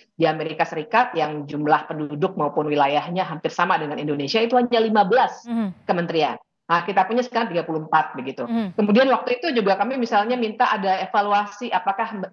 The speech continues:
Speaker 1: betul kementerian koordinator misalnya memang betul dibutuhkan.
Speaker 2: Oke.
Speaker 1: Nah, jadi hal-hal seperti itu, kalau memang perubahannya adalah di soal-soal yang sifatnya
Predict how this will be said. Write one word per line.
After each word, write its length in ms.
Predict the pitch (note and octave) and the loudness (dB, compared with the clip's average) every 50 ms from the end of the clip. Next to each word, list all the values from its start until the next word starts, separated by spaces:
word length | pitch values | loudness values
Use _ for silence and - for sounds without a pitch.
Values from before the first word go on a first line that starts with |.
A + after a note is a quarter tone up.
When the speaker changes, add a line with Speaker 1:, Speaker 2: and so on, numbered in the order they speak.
| - F3+ | -4 -4
Speaker 1:
betul 400 | F3+ - - A3+ A3+ A#3+ A#3 A3 | -4 -2 2 4 4 4 2 0
kementerian 640 | G3+ F#3+ F#3 F3+ - F#3 F3+ F#3+ F#3 F3+ F3+ F3 | -2 -2 -2 -2 -2 0 2 4 4 4 2 0
koordinator 480 | - F3 E3+ E3+ F3 E3 D#3+ - A3 G3+ | -2 -2 -2 0 -2 -2 -2 -2 -2 -4
misalnya 400 | F#3+ E3+ D#3+ F3 E3 F3 G3+ G3 | -2 -2 -2 0 0 0 0 -2
memang 320 | F3 D#3+ E3 D#3 D#3 D#3 | -4 -2 -2 -4 -4 -6
betul 240 | D3+ - F3+ E3+ E3 | -6 -2 0 0 0
dibutuhkan. 640 | D#3 D3 D3 - C#3 A#2+ - - C#3 C3+ B2 - - - - - - - | 0 -4 -4 -6 -8 -8 -2 0 0 2 0 -2 -8 -12 -16 -20 -14 -8
Speaker 2:
Oke. 160 | A3 G#3 - | -6 0 2
Speaker 1:
Nah, 80 | F#3 G3 | 2 4
jadi 240 | A3+ D4+ E4 - - - - - | 4 2 0 -2 -6 -14 -6 2
hal-hal 480 | - C4 C4+ C4 B3+ C4 B3+ C4+ C4 | 4 4 4 4 4 2 0 0 0
seperti 320 | - - C4+ B3+ B3+ A#3+ - | 2 0 0 0 0 -2 -2
itu, 400 | B3 - - - - A#3+ A#3 - | -2 0 2 4 4 4 4 4
kalau 240 | B3+ C#4+ E4 F4+ | 4 4 4 4
memang 320 | F4 D#4 C#4 C4 A#3 A#3+ A#3 | 2 0 0 0 0 0 0
perubahannya 640 | - A3+ A3 G3 F#3 F3 F3 F#3 F3 F#3+ G#3+ G3+ F3+ | 0 0 2 4 4 4 4 2 -2 0 0 0 0
adalah 400 | F#3+ E3+ D#3 D3+ D3+ F3+ F#3+ F3+ | 0 -2 -2 0 2 2 2 0
di 160 | F3 E3+ - | -2 -8 -6
soal-soal 640 | - C3+ A#2+ D#3+ D#3 - E3 D#3 - F3 F#3 F#3+ E3 | -2 0 0 0 0 0 -2 -2 -2 0 0 0 -2
yang 160 | D#3 D#3+ - | -4 -8 -10
sifatnya 560 | - D#3 - D#3 D3+ - E3+ E3 D#3+ E3 | -10 -4 0 0 0 0 -2 -6 -6 -6